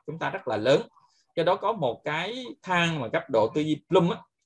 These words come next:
à, trong cái, à, học đường á, người ta thường chia sẻ nó có là gì? À, sáu cấp độ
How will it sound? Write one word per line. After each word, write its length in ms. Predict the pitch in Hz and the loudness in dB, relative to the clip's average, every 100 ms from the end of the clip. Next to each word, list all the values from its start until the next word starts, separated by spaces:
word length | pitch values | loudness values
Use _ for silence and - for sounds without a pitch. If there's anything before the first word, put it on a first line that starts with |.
| _ | _
à, 220 | 107 110 110 | -12 -10 -4
trong 260 | 147 143 | -4 -4
cái, 400 | 143 160 180 165 143 | -4 -4 -2 -2 -2
à, 320 | 135 131 131 | -6 -10 -6
học 140 | 127 - | -6 4
đường 260 | 143 127 | 6 6
á, 100 | 127 - 110 | 4 -6 -12
người 100 | 110 | -4
ta 100 | 131 | -2
thường 200 | 135 107 | -2 -4
chia 140 | - 139 | -2 0
sẻ 340 | 110 117 202 _ _ _ _ | 2 0 -2 _ _ _ _
nó 100 | 151 170 | -14 -2
có 220 | 160 165 | 0 2
là 100 | 190 | 2
gì? 300 | 139 110 92 _ | 0 -2 -6 _
À, 380 | 110 104 104 104 | -12 -10 -10 -12
sáu 260 | - - - | -4 0 0
cấp 160 | 269 - | -2 2
độ 360 | 131 110 - | 4 4 2